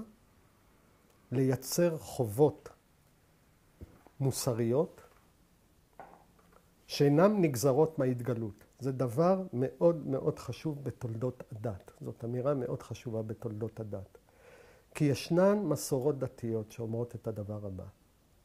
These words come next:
המקור היחיד לאיזושהי חובה של האדם בעולמו היא ההתגלות. הדעת, השכל,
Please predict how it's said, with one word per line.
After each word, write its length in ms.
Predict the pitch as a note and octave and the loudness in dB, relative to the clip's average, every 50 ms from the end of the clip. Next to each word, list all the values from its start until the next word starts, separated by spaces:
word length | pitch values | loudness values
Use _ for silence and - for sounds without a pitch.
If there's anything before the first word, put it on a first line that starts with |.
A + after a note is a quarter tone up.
| _ _ _ _ _ _ _ _ _ _ _ _ _ _ _ _ _ _ _ _ _ _ _ _ _ _ _ _ _ _ - | _ _ _ _ _ _ _ _ _ _ _ _ _ _ _ _ _ _ _ _ _ _ _ _ _ _ _ _ _ _ -6
המקור 640 | - B2 A#2+ B2+ B2+ - - - - A3+ A#3+ C4 A3+ F3+ | -4 -2 0 0 -2 -2 0 8 12 12 12 12 12 8
היחיד 560 | - D#3+ D#3 D3+ D#3 - - - G#3+ F#3+ F3 | 4 4 4 2 2 0 -2 -2 0 0 2
לאיזושהי 640 | E3+ - - - G3+ G#3 G3+ G#3+ G3 - - F3+ D3+ | 0 0 2 2 2 2 2 0 -4 -2 -2 -2 -2
חובה 440 | - - - D3+ A#2+ G#2+ A#2 F2+ F#2 - _ _ _ _ _ _ _ _ _ _ _ _ _ _ _ _ _ _ _ _ _ _ _ _ _ _ _ _ _ _ _ | -2 -2 -2 -2 0 0 -2 -4 -6 -10 _ _ _ _ _ _ _ _ _ _ _ _ _ _ _ _ _ _ _ _ _ _ _ _ _ _ _ _ _ _ _
של 240 | - - - C3+ B2+ | -12 -6 -4 -2 -2
האדם 380 | B2 A#2+ A#2+ B2 C#3 C3+ C#3 C3 | -2 -2 -2 -2 -2 -2 -2 -2
בעולמו 560 | B2 B2 A#2 A#2 A#2 A#2 C3+ F3 G#3+ A#3 - - | -2 -2 -2 -2 -2 -2 0 0 -2 -2 -4 -4
היא 80 | C3+ B2 | -4 -2
ההתגלות. 600 | A#2 A2+ A2+ A#2+ - B2 A2+ A2 G#2+ G2+ - - - | -2 -4 -4 -6 -6 -8 -6 -8 -10 -12 -14 -12 -10
הדעת, 500 | - A2+ A2 C#3+ C#3 E3+ A3 G#3+ A3 - | -6 -4 -2 0 2 2 0 0 -2 -6
השכל, 520 | - - - - D#3 C#3+ - - G#3 A3+ | -6 -2 0 0 0 0 0 -4 -6 -6